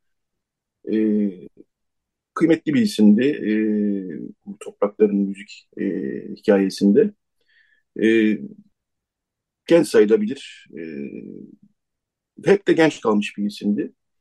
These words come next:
E, onu da anmak için, e, Mazhar Fuat Özkan'dan bir şarkı,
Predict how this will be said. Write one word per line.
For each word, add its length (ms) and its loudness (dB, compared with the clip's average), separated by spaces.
E, 380 -4
onu 260 4
da 80 6
anmak 300 2
için, 380 -6
e, 200 -4
Mazhar 400 -2
Fuat 240 2
Özkan'dan 500 0
bir 60 -8
şarkı, 400 0